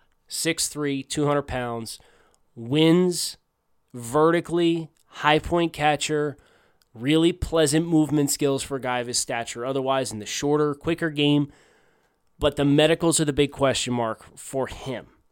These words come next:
Apparently he has multiple broken tibias on his record or his resume from his high school years. Uh, that is not great. Lower body injuries for a big wide receiver, lower body injuries for any wide receiver is kind of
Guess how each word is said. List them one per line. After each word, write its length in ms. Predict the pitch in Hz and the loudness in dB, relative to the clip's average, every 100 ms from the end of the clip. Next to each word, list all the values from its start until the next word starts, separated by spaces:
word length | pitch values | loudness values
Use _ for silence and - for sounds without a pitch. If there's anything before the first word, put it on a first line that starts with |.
| _ _ | _ _
Apparently 360 | 143 139 135 | -2 0 0
he 40 | 123 | -2
has 140 | 113 | -4
multiple 440 | 120 139 156 - 143 | 0 2 2 0 -2
broken 360 | 139 135 127 | 0 -2 -4
tibias 640 | 113 - 156 151 156 143 143 | -8 -4 -4 0 -2 -2 -2
on 100 | 131 | -2
his 220 | 143 - | -4 -2
record 400 | 139 135 143 120 117 | -4 -2 -6 -6 -12
or 300 | 107 117 117 | -8 -6 -6
his 220 | 113 123 | -8 -6
resume 420 | 131 127 131 127 | -4 -2 -2 -2
from 300 | 123 123 110 | -4 -6 -8
his 200 | 98 110 | -10 -12
high 220 | - 131 | -6 -6
school 340 | 127 - 147 147 | -6 -6 -6 -4
years. 380 | 139 143 143 - - _ _ _ | -2 -4 -6 -12 -20 _ _ _
Uh, 160 | 113 113 107 107 | -16 -16 -18 -2
that 360 | 143 147 143 _ | 2 2 0 _
is 680 | 139 127 127 127 120 - - _ _ _ _ _ _ _ _ _ _ _ _ _ | -4 -2 0 -2 -4 -8 -14 _ _ _ _ _ _ _ _ _ _ _ _ _
not 380 | 139 139 131 127 | -4 -2 -2 -4
great. 300 | - 98 - _ _ _ _ _ _ _ _ _ _ | -10 -16 -18 _ _ _ _ _ _ _ _ _ _
Lower 340 | 127 135 139 | -2 2 2
body 400 | 135 131 127 123 | 2 0 0 -2
injuries 380 | 123 113 123 117 | -6 -6 -10 -10
for 160 | - 113 | -10 -12
a 60 | |
big 220 | 98 131 | -6 -6
wide 240 | 120 123 120 | -2 -2 -2
receiver, 460 | 117 - 127 117 | -4 -6 -6 -6
lower 220 | 120 160 156 | 0 0 2
body 320 | 127 120 120 | 2 0 -4
injuries 280 | 120 117 110 | -8 -10 -12
for 160 | 113 | -8
any 140 | 120 120 | -6 -6
wide 220 | 104 101 | -8 -10
receiver 360 | 104 117 101 | -12 -14 -14
is 120 | 101 - | -16 -12
kind 180 | 113 | -12
of 180 | 104 90 | -12 -16